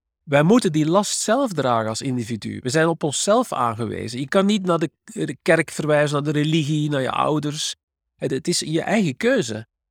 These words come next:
En dat is toch wel ingewikkeld voor veel mensen. We hebben dus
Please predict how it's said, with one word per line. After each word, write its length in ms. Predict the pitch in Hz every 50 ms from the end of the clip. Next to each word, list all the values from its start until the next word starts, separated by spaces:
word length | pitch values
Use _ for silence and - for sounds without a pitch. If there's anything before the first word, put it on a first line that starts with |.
| _
En 100 | - 131
dat 160 | 131 175 202 233
is 180 | 208 185 -
toch 160 | - 175 143
wel 180 | - 147 135 127
ingewikkeld 480 | 131 208 240 226 208 190 175 147 139 -
voor 160 | - 139 117
veel 180 | 127 120 113
mensen. 440 | 113 117 110 110 117 - - - -
We 60 | 123
hebben 200 | 131 143 139 139
dus 220 | 135 147 143 -